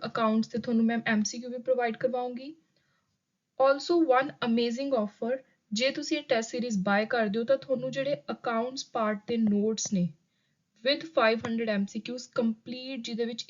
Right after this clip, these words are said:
A to Z ਸਾਰੇ ਅਕਾਊਂਟ ਦੇ ਟੌਪਿਕਸ ਥਿਊਰੀ ਦੇ ਵਿੱਚ ਕਵਰ ਕੀਤੇ ਹੋਏ ਨੇ ਮੈਂ। So ਉਹ ਨੋਟਸ ਤੁਹਾਨੂੰ ਬਿਲਕੁਲ ਫ੍ਰੀ ਮਿਲ ਰਹੇ ਨੇ, ਜੇ ਤੁਸੀਂ ਇਹ ਟੈਸਟ ਸੀਰੀਜ਼ ਬਾਏ ਕਰ ਰਹੇ ਹੋ।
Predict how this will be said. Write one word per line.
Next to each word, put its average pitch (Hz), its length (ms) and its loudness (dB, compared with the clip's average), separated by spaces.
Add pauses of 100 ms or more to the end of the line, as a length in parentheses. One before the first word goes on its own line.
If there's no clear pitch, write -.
A - 20 2 (140)
to 233 140 -4
Z 220 200 -2
ਸਾਰੇ 240 260 0
ਅਕਾਊਂਟ 214 300 -2
ਦੇ 220 100 -2 (120)
ਟੌਪਿਕਸ 214 400 -6
ਥਿਊਰੀ 262 260 -6
ਦੇ 247 200 -2
ਵਿੱਚ 208 200 -8 (160)
ਕਵਰ 220 300 -2
ਕੀਤੇ 233 220 -6
ਹੋਏ 240 120 0
ਨੇ 233 100 -2
ਮੈਂ। 240 180 -4 (840)
So 214 140 6
ਉਹ 302 200 4
ਨੋਟਸ 240 440 4 (100)
ਤੁਹਾਨੂੰ 262 280 0
ਬਿਲਕੁਲ 247 300 -2 (100)
ਫ੍ਰੀ 254 180 -4
ਮਿਲ 233 220 0
ਰਹੇ 220 120 4
ਨੇ, 247 140 2
ਜੇ 220 160 -4 (100)
ਤੁਸੀਂ 226 320 -8
ਇਹ 262 380 -2
ਟੈਸਟ 208 220 -2
ਸੀਰੀਜ਼ 233 320 -4 (340)
ਬਾਏ 190 160 4 (100)
ਕਰ 175 100 2
ਰਹੇ 170 120 -8
ਹੋ। 202 60 -10